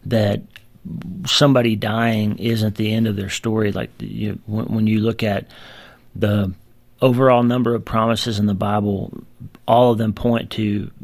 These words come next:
hope for a future resurrection, right? And, and it can be hard to see truth in those promises when you read one like Romans eight twenty-eight, and it says that God can work everything for good. And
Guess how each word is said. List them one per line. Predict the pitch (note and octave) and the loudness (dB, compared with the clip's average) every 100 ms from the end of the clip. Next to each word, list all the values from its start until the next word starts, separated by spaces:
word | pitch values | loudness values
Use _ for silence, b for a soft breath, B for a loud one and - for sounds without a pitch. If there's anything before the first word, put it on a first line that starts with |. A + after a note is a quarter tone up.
| - | -6
hope | - - A#2+ - | -2 2 2 0
for | - A2 G#2+ G#2 | -4 -2 0 -2
a | - - | -4 -8
future | - A2+ - A2 | -4 -4 -2 -2
resurrection, | G2+ G2 G2+ G2+ - G2 | -2 -4 -4 -6 -6 -6
right? | G2 G2+ | -4 -2
And, | G2+ G2+ B B B | -2 -4 B B B
and | - G#2 | -4 -4
it | - | 0
can | A2 | 2
be | A2+ | 2
hard | F#2+ B2 B2 G#2+ | 2 4 4 2
to | A2 | -4
see | - B2+ A2+ | -2 0 0
truth | - C3 B2 | 0 2 2
in | A#2 G#2+ | 2 0
those | G#2 | -2
promises | - A#2+ A#2 A#2 A#2 G2+ | -2 0 2 0 -2 -4
when | A2 | -2
you | G#2+ | -2
read | G#2 A2+ G#2+ | 0 0 0
one | A2 | 0
like | A2 G#2 | 0 -2
Romans | A2 A2 G#2 | -2 -2 -2
eight | G#2 G#2 | -4 -6
twenty-eight, | - G#2 G#2 A#2+ A2 | -4 -2 0 2 2
and | G#2+ | 0
it | G#2 | -4
says | - G2+ | -4 -4
that | G#2 F#2+ | -6 -6
God | G#2 G2+ | -4 -4
can | G2+ G#2 | -4 -2
work | G#2 G2+ | -2 -2
everything | G#2 G#2+ G#2 G2 | -2 -2 -4 -6
for | G#2+ | -8
good. | G#2+ A#2+ | -8 -4
And | A#2+ | -4